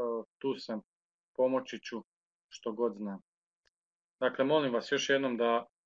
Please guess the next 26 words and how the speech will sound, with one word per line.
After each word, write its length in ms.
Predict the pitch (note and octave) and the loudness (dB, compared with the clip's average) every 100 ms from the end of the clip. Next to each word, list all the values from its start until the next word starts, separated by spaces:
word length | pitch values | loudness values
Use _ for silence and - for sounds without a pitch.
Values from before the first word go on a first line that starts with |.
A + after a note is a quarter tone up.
| _ _ | _ _
klikom 400 | C#3+ C#3 C#3 A#2 | 0 0 0 -2
na 280 | A2+ A2+ A#2 - | -2 -2 -4 -6
ovu 460 | B2 A#2+ A#2 A2+ A2 _ _ _ _ _ _ | -2 -2 0 -4 -4 _ _ _ _ _ _
poveznicu 720 | C#3+ D#3 C3+ B2 - A#2+ G#2 _ _ _ _ | 6 6 4 -2 -8 -10 -12 _ _ _ _
ispunite 500 | C#3 C3+ D3 A#2 - | -12 -10 -6 -8 -2
evaluaciju. 920 | A2 G#2+ G#2+ A2 C3 F3+ - F#3+ D3+ - _ _ _ _ _ _ _ _ - | -2 2 2 6 6 6 2 -2 -2 -6 _ _ _ _ _ _ _ _ 6
Ja 160 | D3+ | 6
ću 180 | D3 C3 | 6 -2
sada 340 | - C3+ C#3 | 6 8 8
se, 380 | C3+ - A#2 A#2 - | 4 2 4 2 2
ovaj, 480 | B2 A#2 A#2 A#2+ C3+ | 2 4 4 4 4
odjaviti, 640 | D3 B2+ C3+ F3 F#3+ D3 | 2 8 10 10 6 2
ostat 280 | C#3+ - C#3+ | 0 0 -2
ću 120 | - | -2
još 140 | B2 - | -4 -2
neko 260 | C#3 B2+ | -4 -2
vrijeme 320 | A#2 B2+ C3+ B2 | 0 2 2 2
online 540 | B2 A#2+ D3+ D#3 A#2+ | 2 4 4 4 0
ako 160 | G#2 G#2+ | -4 -8
se 140 | B2 | -6
neš-, 260 | B2 A#2 - | -4 -6 -8
nečega 420 | C3 B2+ B2+ A2+ | -4 -4 -4 -6
sjetite, 500 | G#2+ D3+ D#3+ C#3+ - | -2 2 2 0 -2
ako 180 | A#2+ - | -4 -2
imate 300 | B2+ B2 - | -4 -4 -4
nekakvih 520 | A#2+ A#2+ A2+ - A2+ | -4 -4 -10 -12 -12